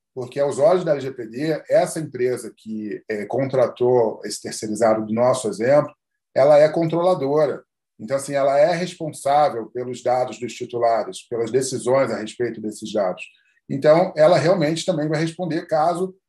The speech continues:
haja um vazamento nesse fornecedor. Daí a importância da qualificação dos fornecedores. Então, é uma tendência que vai acabar acontecendo, que as empresas vão falar, Olha, eu tô fazendo um imenso esforço pra capacitar todo mundo, treinar,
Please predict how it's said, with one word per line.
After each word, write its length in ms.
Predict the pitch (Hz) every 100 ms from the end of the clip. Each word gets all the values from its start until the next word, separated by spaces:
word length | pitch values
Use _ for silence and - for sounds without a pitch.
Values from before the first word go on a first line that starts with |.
| _ -
haja 300 | 151 160 170
um 60 |
vazamento 560 | 165 170 160 143 160 -
nesse 220 | 139 143 -
fornecedor. 520 | 147 160 175 160 123
Daí 220 | 131 151
a 60 | 190
importância 800 | 185 - - 143 175 165 104 - _ _ _ -
da 180 | 139
qualificação 1040 | 147 151 170 160 180 175 - 139 147 170 - _ _ _ _ _ -
dos 180 | 123
fornecedores. 720 | 127 147 147 170 165 160 156 110
Então, 260 | 110 131
é 60 | 139
uma 160 | 139 139
tendência 640 | 156 120 131 170 165 131
que 100 | -
vai 120 | 123
acabar 280 | 123 117 113
acontecendo, 720 | 113 113 123 - 143 165 - _ _ _
que 60 | -
as 100 | 156
empresas 380 | 170 160 160 160
vão 120 | 160
falar, 280 | 175 160 143
Olha, 180 | 139 139
eu 60 |
tô 100 | 135
fazendo 300 | 139 139 156
um 100 | 175
imenso 460 | 165 139 160 185 185
esforço 600 | 180 - 139 147 - - _ _ _ 131
pra 100 | 135
capacitar 640 | 147 147 147 - 143 139
todo 180 | 139 139
mundo, 360 | 139 139 120
treinar, 600 | - 147 131 131 139 131